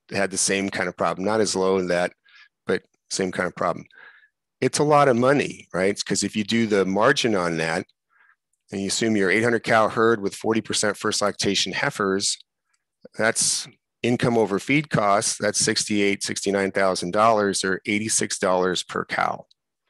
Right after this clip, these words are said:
right? Or two hundred and fifteen dollars per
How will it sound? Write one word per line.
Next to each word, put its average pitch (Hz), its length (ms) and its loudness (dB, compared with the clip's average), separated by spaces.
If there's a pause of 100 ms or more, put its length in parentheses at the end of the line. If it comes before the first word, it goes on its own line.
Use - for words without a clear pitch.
(720)
right? 92 280 -2 (440)
Or 87 120 -4
two - 160 -2
hundred 101 240 0
and 92 100 -6
fifteen 117 420 0
dollars 90 360 2
per 95 420 -2